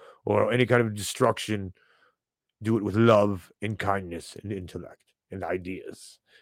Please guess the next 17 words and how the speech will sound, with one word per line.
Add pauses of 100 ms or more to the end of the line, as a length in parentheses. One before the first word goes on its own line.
And
I
am
not
calling
for
a
revolution. (760)
Also,
one
more
book. (2500)
This
is
a
great
book.